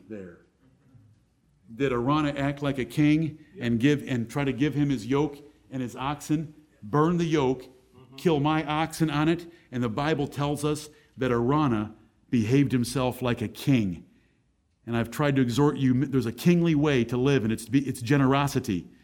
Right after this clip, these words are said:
Speaker 1: This man gave up his livelihood and said, "Just go ahead and offer this right here."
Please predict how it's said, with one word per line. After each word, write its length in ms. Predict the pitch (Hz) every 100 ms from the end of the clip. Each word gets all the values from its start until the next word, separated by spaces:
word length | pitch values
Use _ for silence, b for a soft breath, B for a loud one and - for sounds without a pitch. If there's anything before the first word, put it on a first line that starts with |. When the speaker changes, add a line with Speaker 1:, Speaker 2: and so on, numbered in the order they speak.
| b b b
Speaker 1:
This 280 | 113 165 175
man 340 | 165 160 120
gave 300 | 113 151 156
up 160 | 147 143
his 180 | 139 120
livelihood 640 | 135 151 135 123 113 127
and 120 | 117
said, 240 | 113 127 104
"Just 220 | 143 -
go 160 | 151
ahead 160 | 131 139
and 80 | 131
offer 380 | 135 143 139 120
this 260 | 147 147
right 200 | 123 107
here." 340 | 104 107 104